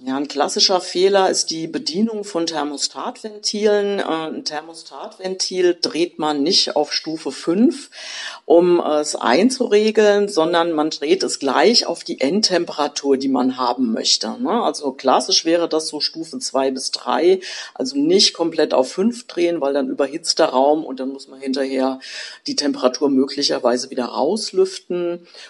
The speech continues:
Und auch beim Thema Lüften werden häufig Fehler gemacht.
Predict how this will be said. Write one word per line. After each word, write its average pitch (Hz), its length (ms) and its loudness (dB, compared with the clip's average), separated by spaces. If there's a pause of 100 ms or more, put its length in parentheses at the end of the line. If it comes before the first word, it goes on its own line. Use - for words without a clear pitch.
(180)
Und 311 380 -14
auch - 180 -14
beim 151 180 -14
Thema 151 300 0
Lüften 135 640 -2
werden 127 280 0
häufig 120 360 -2
Fehler 120 320 -8
gemacht. - 640 -12